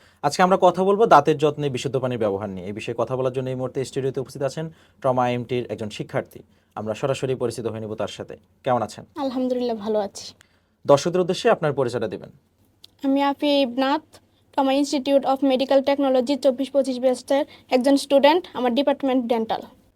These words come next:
Speaker 1: আপনার হোম ডিস্ট্রিক্ট কোথায়?
Speaker 2: কিশোরগঞ্জ।
Speaker 1: আপনি কোন স্কুল থেকে পড়াশোনা করেছেন?
Speaker 2: আনন্দ মাল্টিমিডিয়া স্কুল।
Speaker 1: আপিয়া, আমার শিক্ষাঙ্গন অনুষ্ঠানে আপনাকে স্বাগতম। প্রথমেই জানতে চাইবো, দাঁতের যত্নে বিশুদ্ধ পানির গুরুত্ব আপনি কিভাবে দেখেন?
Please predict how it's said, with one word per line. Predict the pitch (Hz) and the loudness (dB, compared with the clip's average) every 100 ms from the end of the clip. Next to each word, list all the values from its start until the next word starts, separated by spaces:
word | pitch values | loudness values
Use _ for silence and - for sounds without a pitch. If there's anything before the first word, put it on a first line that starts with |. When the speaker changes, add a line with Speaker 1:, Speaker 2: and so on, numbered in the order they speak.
| - | -10
Speaker 1:
আপনার | 135 160 | -4 0
হোম | 160 | 0
ডিস্ট্রিক্ট | 151 151 127 | 0 -2 -6
কোথায়? | 104 95 - _ - | -8 -16 -20 _ -6
Speaker 2:
কিশোরগঞ্জ। | 277 254 226 202 226 - - _ _ _ _ - | -2 -2 -2 -6 -14 -20 -20 _ _ _ _ -8
Speaker 1:
আপনি | 135 147 | -6 -4
কোন | 165 | -4
স্কুল | 151 - | -2 -4
থেকে | 160 175 | -4 0
পড়াশোনা | 160 - 135 | 0 -2 -4
করেছেন? | 117 104 107 - - | -4 -6 -10 -12 -4
Speaker 2:
আনন্দ | 269 269 262 | -2 0 -2
মাল্টিমিডিয়া | 254 254 262 240 - | -4 -4 -2 -4 -4
স্কুল। | 226 - 220 196 - _ _ | -8 -10 -8 -8 -14 _ _
Speaker 1:
আপিয়া, | 135 131 190 | -6 -2 0
আমার | 170 165 | 0 0
শিক্ষাঙ্গন | 180 170 175 175 | -4 -6 -4 -4
অনুষ্ঠানে | 160 - 196 | -4 -4 -4
আপনাকে | 190 143 131 | -2 -4 -2
স্বাগতম। | 127 107 107 107 | -2 -4 -8 -4
প্রথমেই | 143 175 185 | -4 -2 -2
জানতে | 160 127 | -2 -2
চাইবো, | 120 110 147 | -4 -4 -2
দাঁতের | 123 165 | -2 -2
যত্নে | 156 170 175 | -6 -8 -6
বিশুদ্ধ | - 147 139 | -6 -4 -4
পানির | 147 143 | -4 -6
গুরুত্ব | 139 135 180 | -4 -4 -2
আপনি | 147 - 117 | -4 -6 -10
কিভাবে | 143 131 113 | -2 -2 -2
দেখেন? | 104 95 | -6 -12